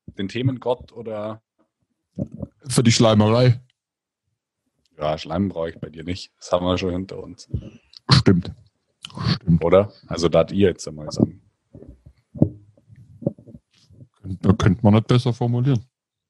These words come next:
Speaker 1: Ja, schau her.
Speaker 2: Ja, nein,
Speaker 1: Haben
Speaker 2: Spaß.
Speaker 1: wir ja schon.
Speaker 2: Super. Ähm,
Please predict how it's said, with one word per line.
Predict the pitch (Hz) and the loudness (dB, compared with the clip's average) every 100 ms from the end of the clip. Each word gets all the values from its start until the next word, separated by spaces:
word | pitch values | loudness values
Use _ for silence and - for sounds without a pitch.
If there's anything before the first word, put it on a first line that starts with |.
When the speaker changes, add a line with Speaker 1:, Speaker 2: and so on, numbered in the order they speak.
| _ _ _ | _ _ _
Speaker 1:
Ja, | - 82 | 0 0
schau | 85 | 2
her. | 78 80 101 _ _ | -2 -4 -10 _ _
Speaker 2:
Ja, | - 123 120 | 4 6 6
nein, | 95 87 | 4 0
Speaker 1:
Haben | 82 76 | -4 0
Speaker 2:
Spaß. | 98 117 | 4 2
Speaker 1:
wir | 80 | 2
ja | |
schon. | - 82 _ _ _ _ _ 127 | -14 -16 _ _ _ _ _ -4
Speaker 2:
Super. | - - 95 - _ _ _ _ - - - - | -2 -2 -2 -4 _ _ _ _ -16 -16 -16 -2
Ähm, | 110 107 101 | 2 2 2